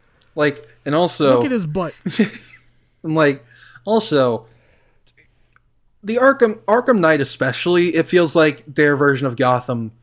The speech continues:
Speaker 1: was inspired a lot by Schumacher.
Speaker 2: Yeah, look at those fucking buildings.
Speaker 1: Yeah,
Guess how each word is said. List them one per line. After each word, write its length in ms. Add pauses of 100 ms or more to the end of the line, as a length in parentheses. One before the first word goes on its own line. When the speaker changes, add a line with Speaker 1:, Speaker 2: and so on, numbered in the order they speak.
(180)
Speaker 1:
was 200
inspired 440
a 80
lot 180
by 120
Schumacher. 720 (840)
Speaker 2:
Yeah, 300 (140)
look 160
at 100
those 200
fucking 260
buildings. 580
Speaker 1:
Yeah, 280